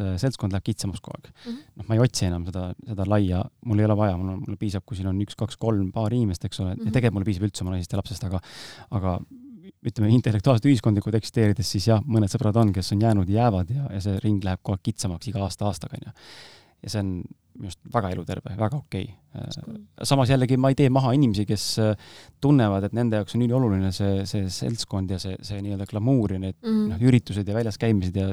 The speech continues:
Speaker 1: see meeletu tutvusringkond, sest et see ka loob ja täidab
Speaker 2: No
Speaker 1: oma,
Speaker 2: jah,
Speaker 1: omas
Speaker 2: aga
Speaker 1: rollis.
Speaker 2: seal tihti puudub ühendus, nagu päris sügav ühendus, et ma, ma käin ka ju nendel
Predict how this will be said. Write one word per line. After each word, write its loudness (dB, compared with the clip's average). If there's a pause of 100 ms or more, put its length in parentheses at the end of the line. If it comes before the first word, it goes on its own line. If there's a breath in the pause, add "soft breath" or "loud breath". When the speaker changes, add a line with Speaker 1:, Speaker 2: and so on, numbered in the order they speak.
Speaker 1:
see -2 (580 loud breath)
meeletu 4
tutvusringkond, 0
sest -8
et -6
see -2
ka 0
loob 4 (300)
ja -4
täidab 2 (300)
Speaker 2:
No -6
Speaker 1:
oma, -6
Speaker 2:
jah, -2
Speaker 1:
omas -2
Speaker 2:
aga -2
Speaker 1:
rollis. -6
Speaker 2:
seal -6
tihti -4
puudub -4
ühendus, -6
nagu -4
päris -4
sügav -4
ühendus, -6
et -6
ma, -4
ma 2
käin 4
ka 2
ju 0
nendel -4